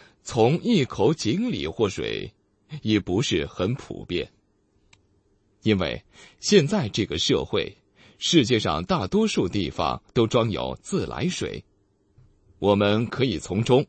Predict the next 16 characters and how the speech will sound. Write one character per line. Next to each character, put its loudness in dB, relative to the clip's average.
方 2
便 2
地 -4
获 0
取 -2
水 -4
源。 -8
然 4
而， 2
过 6
去 2
的 -4
几 -4
千 -2
年 -4
里， -6